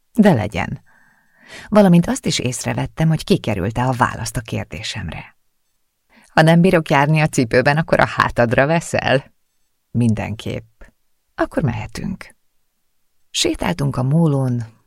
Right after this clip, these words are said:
aztán egyre közelebb húzódtunk egymáshoz. Kicsit hűvösebbre fordult az idő, és akarva, akaratlanul is engedtem, hogy Zoltán szorosabban öleljen.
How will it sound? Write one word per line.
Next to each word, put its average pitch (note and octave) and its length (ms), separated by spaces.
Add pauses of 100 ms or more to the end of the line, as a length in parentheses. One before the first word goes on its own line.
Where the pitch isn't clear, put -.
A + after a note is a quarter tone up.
(160)
aztán B2 400
egyre D#3 340
közelebb A#2+ 520
húzódtunk A#2 680
egymáshoz. - 840 (1000)
Kicsit - 300
hűvösebbre C#3 580
fordult C3 440
az B2+ 120
idő, C#3 260
és C3+ 160
akarva, B2 540
akaratlanul B2 680
is B2+ 160
engedtem, C3 720 (440)
hogy C#3+ 140
Zoltán D3 460
szorosabban - 720
öleljen. G2 680